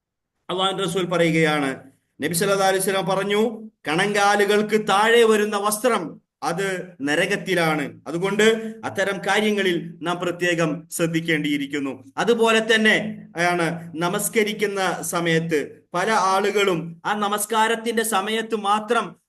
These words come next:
അവരുടെ വസ്ത്രം കയറ്റി ഉടുക്കുന്ന ഒരവസ്ഥ. അതല്ല, നാം എപ്പോഴും അത്തരം കാര്യങ്ങളിൽ, ആ, ശ്രദ്ധ ചെലുത്തേണ്ടിയിരിക്കുന്നു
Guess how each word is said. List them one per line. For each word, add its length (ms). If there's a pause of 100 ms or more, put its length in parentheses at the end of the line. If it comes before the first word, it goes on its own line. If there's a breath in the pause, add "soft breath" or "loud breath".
അവരുടെ 540 (160)
വസ്ത്രം 560
കയറ്റി 300
ഉടുക്കുന്ന 640 (180 loud breath)
ഒരവസ്ഥ. 480 (380)
അതല്ല, 720
നാം 320
എപ്പോഴും 840
അത്തരം 420
കാര്യങ്ങളിൽ, 720 (160)
ആ, 280
ശ്രദ്ധ 500 (360)
ചെലുത്തേണ്ടിയിരിക്കുന്നു 1300